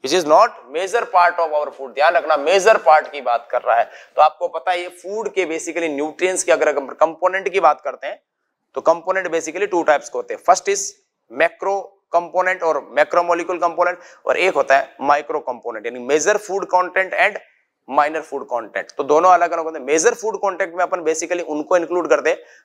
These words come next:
जो energy provide कराते हैं, जिनका metabolism होता है, Example carbohydrate, protein and fat।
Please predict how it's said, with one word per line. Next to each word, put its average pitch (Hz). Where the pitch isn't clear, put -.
जो 165
energy 151
provide 170
कराते 156
हैं, 160
जिनका 156
metabolism 151
होता 110
है, 90
Example 160
carbohydrate, 147
protein 143
and 139
fat। 143